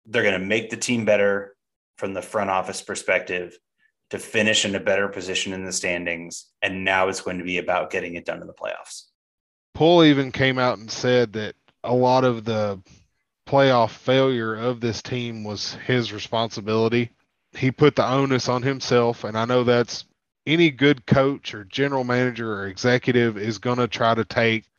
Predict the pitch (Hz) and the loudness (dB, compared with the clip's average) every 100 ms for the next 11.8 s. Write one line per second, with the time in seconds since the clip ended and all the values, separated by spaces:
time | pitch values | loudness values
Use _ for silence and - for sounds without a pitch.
0 | _ - - 139 123 120 143 139 123 117 | _ -14 0 2 2 -4 -2 0 4 4
1 | 101 110 120 117 - - 113 107 110 107 | 2 0 2 2 -2 -6 -4 0 2 2
2 | 110 110 120 123 127 127 - 113 - 110 | 0 -2 -2 -2 -4 -6 -12 -10 -4 -2
3 | 101 95 110 110 - _ _ 107 107 113 | -2 -2 -2 -4 -10 _ _ -4 0 0
4 | 120 120 117 104 104 113 110 101 98 _ | 0 -2 -4 -4 -2 -2 -2 -2 -8 _
5 | _ 113 101 107 104 117 110 104 98 104 | _ -10 -2 -2 0 -2 -2 -4 -6 -2
6 | 107 117 104 98 _ _ _ _ _ - | 0 0 0 -4 _ _ _ _ _ -10
7 | 117 123 135 - 143 127 127 - 131 123 | -4 0 0 2 0 0 -4 -2 2 2
8 | 110 123 127 101 - 104 123 127 123 113 | 2 0 0 0 -4 -4 0 2 2 0
9 | 104 104 98 113 110 101 _ _ 143 160 | -8 -12 -8 -2 -2 -4 _ _ 4 4
10 | 147 - - 143 147 147 131 127 113 107 | 2 -8 -4 4 4 4 2 0 -4 -6
11 | 127 135 127 120 120 117 110 | -4 -4 -2 -2 0 0 -4